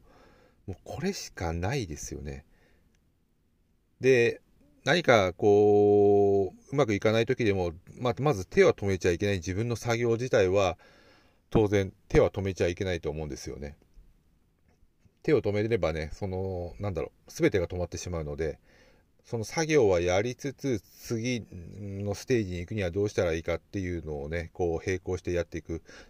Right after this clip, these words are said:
ていうのは非常に重要かなと思います。なので、まあ、自分がね、やっぱ成長したいっ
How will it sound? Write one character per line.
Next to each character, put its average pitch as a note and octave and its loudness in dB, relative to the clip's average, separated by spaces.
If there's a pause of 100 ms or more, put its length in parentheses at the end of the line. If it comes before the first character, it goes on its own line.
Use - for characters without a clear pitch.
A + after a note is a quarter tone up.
(160)
て D#3+ -2
い D#3+ 2
う C#3 -2
の A2+ -2
は F#2 -2
非 F2 -12
常 F#2 -6
に F2+ -6
重 F2 -8
要 E2+ -4
か E2 -6
な D#2 -6
と - -14
思 C2+ -12
い C#2 -14
ま C2+ -14
す。 - -20 (580)
な A2 -4
の F#2 -4
で、 E2+ -2
ま A2 -4
あ、 F#2+ -2
自 G#2 -6
分 G#2+ -4
が A2+ -2
ね、 A2+ -4
や F2 -14
っ - -16
ぱ D2+ -8
成 G#2+ -4
長 G#2 0
し - -12
た A2 2
い F#2 0
っ - -16